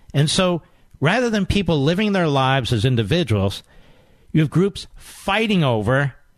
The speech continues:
what they should get, government largesse, which the government collects through the private sector and then redistributes. So the more centralized the government gets, the more the government is involved in so many things, the more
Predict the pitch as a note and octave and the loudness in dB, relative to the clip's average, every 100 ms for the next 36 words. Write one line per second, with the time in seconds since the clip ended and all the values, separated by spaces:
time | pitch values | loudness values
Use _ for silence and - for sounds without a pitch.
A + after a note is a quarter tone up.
0 | _ - - C#3+ - D#3+ G3+ G#3 F#3+ D#3+ | _ -12 -2 -2 0 -2 0 0 -2 0
1 | D#3 F2 F#2+ G2+ E3+ F#3 F#3 F#3 D3+ D3+ | 0 -2 -6 0 0 2 -2 0 0 0
2 | C#3 A2 D#3+ A#2 - - A#2 G#2+ - C3 | 0 0 -2 -2 -8 -8 -6 -4 -4 -2
3 | D#3+ E3 D#3+ D3+ D#3 D3+ E3 - E3 D#3 | 0 2 0 0 -2 0 -2 -2 -2 0
4 | - D3+ C#3+ C3+ - C#3 B2 C3+ B2 C3 | 0 0 0 -2 -2 -2 0 -2 0 0
5 | C3 B2+ B2+ B2 A2 - B2 F#2+ E2 - | 2 2 0 0 -2 -2 -2 0 -2 -4
6 | - - - - - _ _ - - C#3+ | -12 -14 -20 -20 -20 _ _ -8 -2 0
7 | D#3 E3+ E3+ - G3+ G#3+ G3 F#3 F#3 - | 2 2 0 0 -2 0 0 0 0 -2
8 | D#3+ E3+ F3 E3 C#3+ E3 G3+ - - - | -4 -2 0 0 0 0 -2 -6 -12 -14
9 | _ _ _ _ _ _ _ - B2 D3+ | _ _ _ _ _ _ _ -4 0 2
10 | F#3+ F3+ D3 E3 F3 F3 F3+ D#3 C3 C3 | 2 0 0 0 0 0 -2 -2 0 0
11 | A#2 D3 E3 D#3 C#3 - D#3+ D#3+ D3+ - | 0 0 0 0 -2 -2 0 0 -2 0
12 | F3 F#3 G3+ - - - _ C#3 C#3+ D#3+ | 0 0 -4 -8 -20 -20 _ -2 2 4
13 | E3+ F3 | 2 0